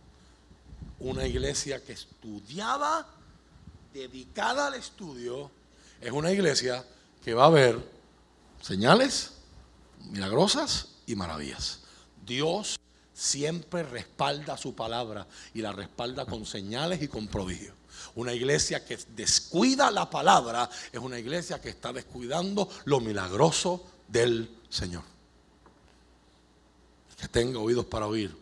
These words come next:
oiga lo que el Espíritu le dice a la iglesia. Solo lo voy a leer porque no tengo tiempo para comentar, porque ya esto es del tema de comunión.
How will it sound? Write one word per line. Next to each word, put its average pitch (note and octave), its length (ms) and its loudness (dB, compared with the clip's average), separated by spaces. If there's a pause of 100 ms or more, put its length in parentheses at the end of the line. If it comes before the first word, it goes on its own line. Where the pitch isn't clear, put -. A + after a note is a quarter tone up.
(340)
oiga F2 380 -6 (140)
lo F#2+ 100 -12
que - 80 -12
el F#2 80 -10
Espíritu F#2 360 -8
le E2+ 80 -12
dice F2+ 200 -8
a - 20 -16
la G2+ 60 -16
iglesia. - 260 -14 (4000)
Solo D#3 300 -8
lo E3+ 140 -6
voy E3 160 -8
a E3 80 0
leer F3 300 0
porque B2+ 220 -10
no B2 120 -10
tengo C#3+ 260 -8
tiempo C#3+ 240 -10
para C#3 160 -2
comentar, C3+ 480 -6 (300)
porque A2+ 240 -12
ya B2+ 100 -6
esto C3+ 180 -12
es C3 60 -14
del C3 140 -10
tema C#3+ 260 -6
de C3 100 -6
comunión. A2 460 -6